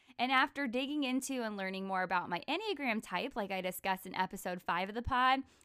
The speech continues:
I'm a type six, and I can get all messed up with my tendency to self-sabotage.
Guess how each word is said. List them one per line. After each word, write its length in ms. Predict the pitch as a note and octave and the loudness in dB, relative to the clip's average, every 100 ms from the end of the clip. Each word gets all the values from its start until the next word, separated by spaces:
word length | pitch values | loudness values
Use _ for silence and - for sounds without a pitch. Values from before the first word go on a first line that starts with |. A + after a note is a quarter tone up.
| - | -4
I'm 160 | F#3 | -2
a 40 | G#3+ | -2
type 260 | C4 B3+ | -2 -2
six, 500 | - E4+ D#4+ C#4 - - - _ | -4 0 0 0 -6 -10 -20 _
and 120 | G#3+ | -2
I 160 | G#3 B3+ | 2 2
can 160 | C#4+ C#4 | 2 2
get 240 | B3 - - | 2 0 2
all 240 | G3+ A3+ | 4 4
messed 320 | C4 A#3+ - A3+ | 4 2 0 0
up 200 | G3+ - | 0 -2
with 200 | F#3+ - | -8 -4
my 180 | F#3 | -4
tendency 540 | F3+ - F#3+ F#3+ - G3+ | -4 -4 -4 -6 -8 -8
to 100 | F3+ | -8
self-sabotage. 1300 | - F#3+ E3+ - - - E3+ F3 G3+ A#3+ A#3 C4+ D#4 | -4 -2 -2 -6 -12 -4 -2 -2 -2 -2 0 0 -4